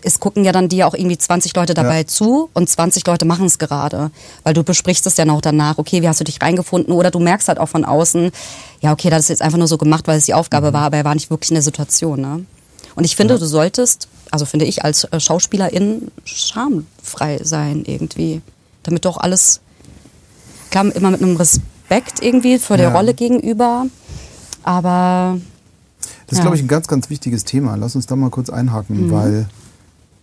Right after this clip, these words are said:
Speaker 2: natürlich schambefreit. Jetzt ist es so, man muss ja nicht gleich im Extrem denken, Theaterstück, wo alle nackt auf der Bühne
Speaker 1: Ja.
Speaker 2: rumtanzen, an dem, in dem Extrem muss man ja gar nicht denken.
Speaker 1: Ja.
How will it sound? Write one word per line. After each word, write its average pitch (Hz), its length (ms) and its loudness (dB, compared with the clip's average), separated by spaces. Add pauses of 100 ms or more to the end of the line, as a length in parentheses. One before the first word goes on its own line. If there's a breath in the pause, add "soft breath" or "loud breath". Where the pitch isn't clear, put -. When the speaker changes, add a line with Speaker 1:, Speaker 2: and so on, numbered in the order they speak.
(180)
Speaker 2:
natürlich 120 420 -2 (200)
schambefreit. 107 840 -6 (260)
Jetzt 120 180 -8
ist 117 100 -6
es 135 140 0
so, 147 240 -4 (480)
man 156 180 -2
muss 156 120 0
ja 156 80 0
nicht 139 120 0
gleich 139 180 0
im 135 100 0
Extrem 139 580 -2
denken, 135 440 2
Theaterstück, 127 580 0
wo 123 80 0
alle 120 160 2
nackt 120 200 0
auf - 120 -2
der 127 80 0
Bühne 135 220 4
Speaker 1:
Ja. 185 120 4
Speaker 2:
rumtanzen, 135 400 0
an 120 120 0
dem, 127 160 0
in 123 100 4
dem 123 120 4
Extrem 131 360 2
muss 127 140 2
man 120 100 2
ja 107 40 -2
gar 110 120 -2
nicht 104 160 -4
denken. 127 280 0
Speaker 1:
Ja. 170 180 2